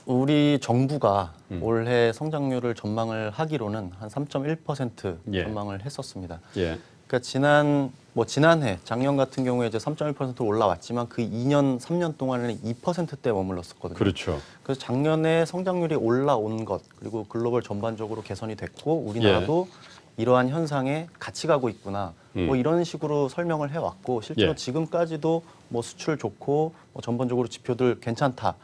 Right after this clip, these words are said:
Speaker 2: 음.
Speaker 1: 설명을 하고 있는데,
Speaker 2: 예.
Speaker 1: 중요한 거는 뭐, 어쨌든 작년 같은 경우에 뭐, 삼 퍼센트로 올라왔지만 그러면 여기서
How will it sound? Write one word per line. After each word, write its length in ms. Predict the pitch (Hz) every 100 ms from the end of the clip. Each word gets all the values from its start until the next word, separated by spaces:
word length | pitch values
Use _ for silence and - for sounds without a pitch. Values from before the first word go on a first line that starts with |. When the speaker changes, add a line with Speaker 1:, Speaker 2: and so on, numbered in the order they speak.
| - 104
Speaker 2:
음. 380 | 92 78 123 147
Speaker 1:
설명을 420 | 180 185 170 165
하고 180 | 180 147
있는데, 420 | 98 98 131 117 107
Speaker 2:
예. 140 | 90 78 - - - -
Speaker 1:
중요한 440 | - 165 202 202
거는 640 | 190 185 180 185 185 175 175 - - - -
뭐, 140 | 131 127
어쨌든 460 | 175 180 170 147 -
작년 380 | - 123 160 196
같은 320 | 175 170 139
경우에 340 | 113 98 85 80 - _
뭐, 120 | 107
삼 160 | - 165
퍼센트로 400 | 165 160 147 135
올라왔지만 760 | 107 120 117 85 - 107 104 95
그러면 260 | 135 147
여기서 500 | 107 117 135 151 165